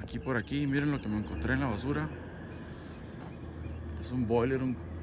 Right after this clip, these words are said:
un calentón de agua, amigos. La verdad que se ve nuevecito,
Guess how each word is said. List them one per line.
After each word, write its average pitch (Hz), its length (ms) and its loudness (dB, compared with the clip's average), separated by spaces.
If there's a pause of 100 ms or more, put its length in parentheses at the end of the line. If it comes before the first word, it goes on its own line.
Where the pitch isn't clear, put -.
(140)
un - 80 -4
calentón 123 480 2
de 127 100 4
agua, 127 240 6
amigos. 147 420 0 (1120)
La 101 100 0
verdad 104 220 2
que 123 80 -4
se 127 140 0
ve 110 120 2
nuevecito, 127 680 0